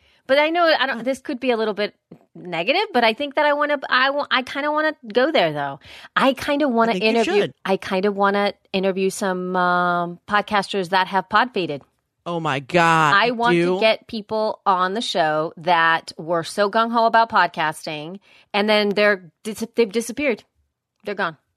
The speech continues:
Speaker 2: I mean, are you gonna give them a hard time? Or
Speaker 1: No, I just wanna
Speaker 2: why?
Speaker 1: know, like, why. I wanna talk about why. Like, t-, so that our audience
Speaker 2: There's
Speaker 1: hears.
Speaker 2: always a good reason.
Speaker 1: Exactly. But I want our audience to hear that, because there's people who, you know, all of a sudden disappear for, like, two years, and they're just like,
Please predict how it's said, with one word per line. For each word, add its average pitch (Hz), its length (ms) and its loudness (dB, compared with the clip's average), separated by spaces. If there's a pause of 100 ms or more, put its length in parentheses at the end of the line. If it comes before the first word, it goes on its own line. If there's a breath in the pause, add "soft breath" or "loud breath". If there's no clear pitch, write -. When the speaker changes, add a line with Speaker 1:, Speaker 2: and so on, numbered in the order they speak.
(100)
Speaker 2:
I 233 80 -4
mean, 254 500 -6
are 202 80 0
you 220 80 -4
gonna 240 160 -4
give 226 140 -6
them 202 100 -8
a 208 60 -8
hard 196 220 -6
time? 190 400 -8
Or 247 60 -10
Speaker 1:
No, 392 280 0
I 240 160 2
just 320 160 -6
wanna 330 200 -2
Speaker 2:
why? 302 60 -2
Speaker 1:
know, 294 200 0
like, 285 220 -2
why. 220 300 -4
I 202 120 0
wanna 233 200 -2
talk 226 220 -2
about 226 240 -2
why. 156 240 -8 (240)
Like, 196 260 -8 (120)
t-, - 140 -12
so 339 220 0
that 302 220 2
our 262 140 4
audience 294 380 2
Speaker 2:
There's 427 100 -2
Speaker 1:
hears. 480 100 2
Speaker 2:
always 349 220 2
a 220 60 4
good 190 220 0
reason. 170 500 -12
Speaker 1:
Exactly. 302 600 -2
But 233 160 2
I 247 80 4
want 247 260 0
our 262 140 -2
audience 190 400 0
to 208 100 -6
hear 202 240 -4
that, 147 300 -4
because 170 560 0 (220 soft breath)
there's 202 220 0
people 240 320 2
who, 208 340 2
you 202 160 -4
know, 185 180 4
all 180 260 4
of 175 60 0
a 180 60 -6
sudden 185 180 -4
disappear 220 480 -4
for, 185 160 0
like, 175 180 0
two 196 140 -4
years, 175 400 0
and 180 120 -6
they're 175 140 2
just 165 240 -8
like, 165 380 -2